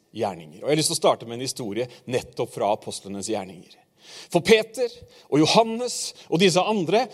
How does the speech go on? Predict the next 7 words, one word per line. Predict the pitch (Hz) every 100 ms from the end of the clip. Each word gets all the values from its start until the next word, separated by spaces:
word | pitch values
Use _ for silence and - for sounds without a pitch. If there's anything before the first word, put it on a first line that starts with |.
| -
de | 139 113 247 294 247 - -
opplevde | 208 - 220 220 202 254
jo, | 220 254 226
ikke | 226
sant, | 226 254 226 - _
at, | 185 202 - 226
eh, | 226 220